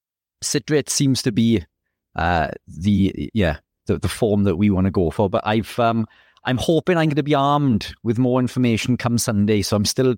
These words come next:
doing a little bit of research, uh, into that. But, um, I'm not a big fan of, of calcium supplementation, so I'm always looking for al-, alternatives. I understand that it would confer a benefit in regards to oxalate dumping, but,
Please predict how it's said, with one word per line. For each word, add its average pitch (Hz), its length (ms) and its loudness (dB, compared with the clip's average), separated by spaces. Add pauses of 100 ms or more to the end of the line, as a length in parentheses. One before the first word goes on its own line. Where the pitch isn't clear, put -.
(100)
doing 113 280 2
a 107 80 0
little 104 180 -2
bit 95 140 0
of 101 100 2
research, 95 540 0 (440)
uh, 82 380 0
into 90 320 0
that. 85 240 -2
But, - 340 -4
um, 101 300 2 (480)
I'm 110 120 0
not 160 100 2
a 165 40 -2
big 165 200 0
fan 143 340 0
of, 127 140 -2
of 117 140 -4
calcium 131 420 -2
supplementation, 104 840 0
so 113 120 0
I'm 110 120 0
always 123 280 0
looking 120 320 -2
for 117 160 -2
al-, 110 80 2
alternatives. 104 800 0 (280)
I 123 80 -2
understand 135 540 0
that 131 100 2
it 120 140 2
would 123 320 -2
confer 120 400 0
a 117 60 0
benefit 110 560 0
in 113 100 2
regards 113 520 0
to - 100 -4
oxalate 101 400 -2
dumping, 107 360 0
but, 95 160 0